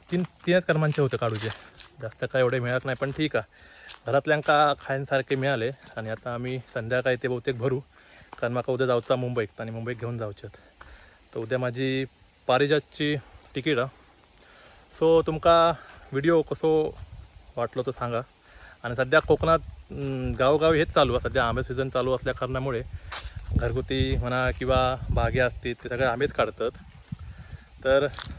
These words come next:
आता आंबे पण आहेत, फणस पण आहेत. फणस अजून होक नाहीत, थोडे अजून, अं, काय काय झाले आहेत. मग तो पण एक व्हिडिओ करूचा, जर भेटलो करू तर मी नक्कीच करेन की बाबा फणस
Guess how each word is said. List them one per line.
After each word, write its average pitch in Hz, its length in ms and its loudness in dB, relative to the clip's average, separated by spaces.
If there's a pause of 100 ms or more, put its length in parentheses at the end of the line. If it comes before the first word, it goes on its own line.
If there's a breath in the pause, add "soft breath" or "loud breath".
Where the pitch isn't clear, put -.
(140)
आता 135 400 2
आंबे 135 220 4
पण 156 180 2
आहेत, - 360 -2
फणस 139 240 -4
पण 147 160 0
आहेत. 143 160 -2
फणस 160 140 0
अजून 170 260 0 (160)
होक 160 240 2
नाहीत, 139 160 2 (120)
थोडे 131 140 -2
अजून, 135 300 2 (1000 loud breath)
अं, 127 460 0 (140)
काय 127 120 4
काय 151 160 4
झाले 143 220 4
आहेत. - 420 -4 (360 loud breath)
मग 143 180 2
तो 175 60 2
पण 190 120 4
एक 180 80 2
व्हिडिओ 151 200 2
करूचा, 139 400 2
जर 127 220 -2 (120)
भेटलो 123 300 -2
करू 139 180 2 (100)
तर 143 40 -2
मी 127 60 -4
नक्कीच 127 240 -6
करेन 127 280 -4
की 127 160 -6
बाबा 127 140 0
फणस 135 280 -4